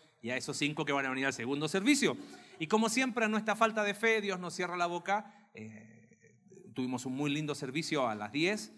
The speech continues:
y otro tan lindo como ese. Eh, qué lindo tiempo alabando al Señor, a un Cristo resucitado. Amén. Qué días más especiales estos, ¿no?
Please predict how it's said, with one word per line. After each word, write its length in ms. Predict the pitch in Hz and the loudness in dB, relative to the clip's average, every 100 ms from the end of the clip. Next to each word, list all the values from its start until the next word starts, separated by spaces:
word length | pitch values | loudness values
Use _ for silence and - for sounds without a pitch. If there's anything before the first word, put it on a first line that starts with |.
| - _ _ - | -20 _ _ -10
y 160 | 107 | -4
otro 520 | 123 127 113 - - - | -2 -2 -4 -8 -18 -4
tan 520 | 117 131 135 120 - 117 | 0 0 -2 -10 -16 -6
lindo 360 | 117 135 123 | -4 -2 -4
como 220 | 120 117 | -2 -2
ese. 280 | 117 - 139 147 - _ _ _ _ | -2 -2 -4 -4 -14 _ _ _ _
Eh, 440 | _ - _ _ _ | _ -20 _ _ _
qué 120 | - | -6
lindo 480 | 123 135 131 123 117 | -4 -2 0 0 -2
tiempo 320 | - 147 117 | -2 -4 -2
alabando 340 | 123 120 131 123 | 0 2 0 -2
al 80 | 113 | -6
Señor, 480 | 113 120 131 135 - _ _ _ | -6 -6 -6 -8 -12 _ _ _
a 100 | 104 | -10
un 100 | 110 | -8
Cristo 300 | 110 117 135 | -8 -8 -6
resucitado. 720 | 120 113 113 110 98 85 85 - - | -8 -10 -12 -12 -10 -10 -12 -20 -14
Amén. 680 | 101 180 226 - - - _ _ _ _ _ - _ _ _ _ _ - | 0 0 0 -8 -20 -20 _ _ _ _ _ -20 _ _ _ _ _ 4
Qué 140 | 190 | 6
días 260 | 226 185 - | 6 2 0
más 160 | 202 | -2
especiales 480 | 202 175 190 190 170 | -2 -4 -2 -2 -2
estos, 300 | 185 139 98 | -4 -6 -10
¿no? 260 | 127 170 | -10 -12